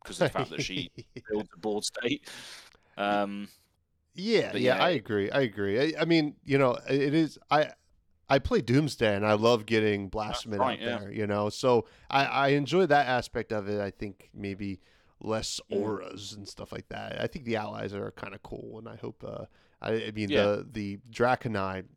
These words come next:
Speaker 2: already looks awesome, so,
Speaker 1: Oh, they
Speaker 2: you know.
Speaker 1: do, yeah.
Speaker 2: <laughs> Very, very, very neat. Uh,
Speaker 1: What's your
Speaker 2: but
Speaker 1: favorite dragon?
Speaker 2: what's my favorite dragon? Oh, I don't, I have to look at what they do so far. Or, or are you just saying in general? Because it's gonna be
Speaker 1: Just, just,
Speaker 2: Smaug.
Speaker 1: just from how they look.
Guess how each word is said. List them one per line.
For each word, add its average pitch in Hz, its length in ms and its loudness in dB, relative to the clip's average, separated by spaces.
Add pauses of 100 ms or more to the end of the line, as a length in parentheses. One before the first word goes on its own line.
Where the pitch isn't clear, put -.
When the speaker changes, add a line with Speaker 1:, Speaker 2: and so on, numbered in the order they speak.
(160)
Speaker 2:
already 107 280 0
looks 101 240 -8
awesome, 98 460 -12
so, 107 340 -16 (300)
Speaker 1:
Oh, 92 140 -4
they 87 60 -4
Speaker 2:
you 95 40 -8
know. 92 40 -10
Speaker 1:
do, 90 160 -4
yeah. 90 360 -4
Speaker 2:
<laughs> 113 540 -6
Very, 110 500 -6 (140)
very, 110 260 0
very 101 320 -8
neat. 98 260 -10 (480)
Uh, 104 260 0
Speaker 1:
What's 113 140 0
your 117 60 6
Speaker 2:
but 117 80 0
Speaker 1:
favorite 139 280 0
dragon? 107 380 -4 (460)
Speaker 2:
what's 123 240 -4
my 127 140 2
favorite 127 420 2
dragon? 123 520 4
Oh, 95 160 -8 (200)
I 135 120 -4
don't, 196 260 -2
I 123 60 4 (120)
have 196 200 4
to 220 60 -2
look 135 280 0
at 127 80 -4
what 113 160 0
they 98 120 -6
do 98 380 -14 (340)
so 104 280 -6
far. 98 320 -2
Or, 151 200 6
or 160 140 6
are - 20 8
you 160 120 8
just 143 180 0
saying 147 240 4
in 113 120 0
general? 113 440 4
Because 113 260 -14
it's 110 100 -10
gonna 143 160 -2
be 120 80 0
Speaker 1:
Just, - 160 -2
just, 113 140 0
Speaker 2:
Smaug. 107 180 0
Speaker 1:
just - 180 -2
from 120 120 -8
how 120 120 -2
they 110 100 2
look. 113 360 0